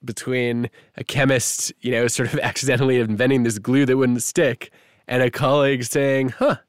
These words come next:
this would make a r-, a really good bookmark." And, you know, some, sometimes that incubation period is very, very long, but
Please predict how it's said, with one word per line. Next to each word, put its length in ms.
this 160
would 80
make 220
a 40
r-, 340
a 60
really 380
good 200
bookmark." 680
And, 360
you 80
know, 100
some, 260
sometimes 360
that 120
incubation 520
period 520
is 280
very, 640
very 440
long, 480
but 240